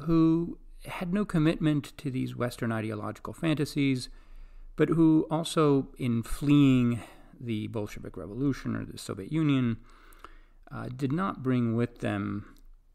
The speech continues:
um, any particular, you know, Russian,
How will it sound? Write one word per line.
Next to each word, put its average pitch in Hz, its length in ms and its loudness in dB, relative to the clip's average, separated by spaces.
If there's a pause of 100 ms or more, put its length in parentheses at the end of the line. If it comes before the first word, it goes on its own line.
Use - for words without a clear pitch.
(160)
um, 110 320 -4
any 120 180 0 (600)
particular, 240 680 -2 (260)
you 240 120 -4
know, 254 120 -2 (220)
Russian, 214 640 0